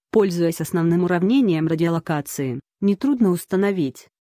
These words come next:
что уменьшение ЭПР в тридцать раз даст примерно в двух целых трёх десятых раза меньшую дальность обнаружения стелса по сравнению с обычным истребителем.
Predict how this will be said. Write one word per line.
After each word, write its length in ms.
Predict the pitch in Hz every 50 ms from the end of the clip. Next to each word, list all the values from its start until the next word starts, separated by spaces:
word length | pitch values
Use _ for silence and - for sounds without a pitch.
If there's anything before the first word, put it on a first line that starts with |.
| _
что 240 | - - - - 185
уменьшение 720 | 170 175 175 170 170 170 - - 185 170 165 160 151 151 151
ЭПР 160 | 147 - 170
в 120 | - - -
тридцать 420 | - 170 180 175 - - 156 -
раз 280 | 180 175 175 170 170 170
даст 300 | 175 208 233 226 - -
примерно 500 | - 208 196 190 185 180 170 170 160 160
в 60 | 165
двух 300 | 160 156 - 165 160 -
целых 420 | - - - 247 254 240 233 -
трёх 260 | - - 214 196 -
десятых 480 | - 170 165 - - 220 220 - 196 -
раза 300 | 185 170 160 165 160 175
меньшую 400 | 180 202 262 277 - - 190 175
дальность 480 | 180 190 226 233 214 202 196 - - -
обнаружения 680 | 180 165 185 180 180 190 196 170 175 165 165 165 156 160
стелса 380 | - - - 180 160 - - 160
по 120 | - 175
сравнению 580 | - - 202 196 190 196 196 190 185 175 170 170
с 100 | - -
обычным 460 | 175 165 175 175 - - 180 160 160
истребителем. 800 | 151 - - - 175 170 156 165 151 - 151 135 135 131 139 151